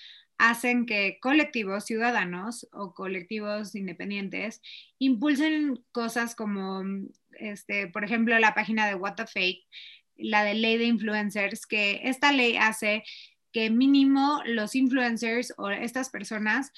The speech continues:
tengan que ser mucho más transparentes cuando estén hablando de publicidad. Entonces, este, impulsan esa ley que se llama Ley de Influencers y que no sea como de,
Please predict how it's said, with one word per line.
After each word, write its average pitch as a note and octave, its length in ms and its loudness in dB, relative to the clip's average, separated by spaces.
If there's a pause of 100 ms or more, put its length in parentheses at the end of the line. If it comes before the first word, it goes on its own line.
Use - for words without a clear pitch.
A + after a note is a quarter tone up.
(320)
tengan D#4 320 4
que C4+ 80 2
ser A#3+ 140 0
mucho B3 200 2
más A3 180 0
transparentes A3 640 -2
cuando G3+ 220 -6
estén A3+ 220 -2
hablando A3 340 0
de G#3 100 -4
publicidad. F#3 680 -4 (500)
Entonces, B3 680 0
este, G#3+ 600 -4 (200)
impulsan B3+ 480 2
esa C4 180 0
ley A#3+ 180 0
que A#3+ 140 -4
se A#3+ 60 -2
llama A#3 160 0
Ley A#3 160 -2
de A#3+ 80 -2
Influencers A3 920 -4 (420)
y A#3+ 100 -6
que B3 120 0
no A#3+ 140 4
sea C4 140 0
como A#3+ 180 0
de, A3+ 140 0